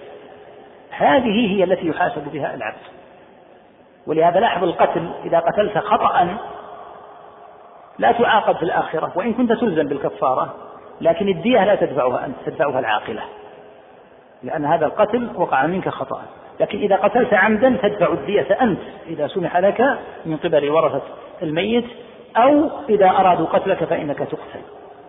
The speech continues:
لأنه قتل عمد. ففي فرق بين الفعل الاختياري والفعل غير الاختياري. إذن فالله تعالى هو الخالق للعبد والخالق لفعله، والعبد هو الذي ينسب إليه الفعل ولا ينسب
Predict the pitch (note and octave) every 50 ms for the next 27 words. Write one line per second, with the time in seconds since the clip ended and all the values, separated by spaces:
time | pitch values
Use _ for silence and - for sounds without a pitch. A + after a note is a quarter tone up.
0 | - - B2 - D#3+ D#3+ D#3 D#3 D#3 F3+ F#3+ F#3 - E3+ - - D#3+ B2 B2 D#3
1 | D3 A#2+ - - - - - - - - - D3+ - G#3+ A3 - - C4 B3+ -
2 | - E3 D#3+ D#3 C#3 - G3 F#3+ F#3 F#3+ F#3 - D#3 C#3+ - - - D3 D#3 D#3
3 | D#3 D#3+ D#3+ D3 C#3 B2+ - D3+ C#3+ D#3 E3+ - - - - - - - - A2+
4 | C#3 C#3+ C#3+ C#3+ - - - E3+ - - - - A2 G#2+ G#2+ - - - - -
5 | - - - - - G3+ G3 G3 C#3+ D#3+ E3 F3 G3+ E3+ D3 D3 C#3+ D#3 C#3 C#3+
6 | D3+ C#3+ C3 E3 E3 C#3+ - - F3 F#3 F#3 G3+ A3+ A#3 - - - - - -
7 | - - - - - - - - - - - - - - - - - - - -
8 | - - D#3+ E3+ D3+ C3+ D3 - - - - - - D3 C#3+ - - F#3+ A3 A3+
9 | A#3 B3 C4 B3+ - G#3+ F#3+ E3 - F3+ D3 C#3+ C#3+ B2 B2+ C3+ - - - -
10 | - - - - - - - - - - - - - - - - - - - -
11 | - - - - - - - - - - - _ - _ _ _ _ - G#3 G3+
12 | F#3+ F3 F3+ F#3 - - A#3 F3+ G#3+ A3+ G#3 G3 F#3 E3 F3 E3 E3 G#3 D4 D#4
13 | C4+ - - G3+ G3 G3 G3 G3 F#3+ E3+ E3 D#3 B2 F#3 F3 E3+ D#3 D#3+ E3 D#3+
14 | D#3 D3+ C3+ - D3 C#3+ D3+ E3 -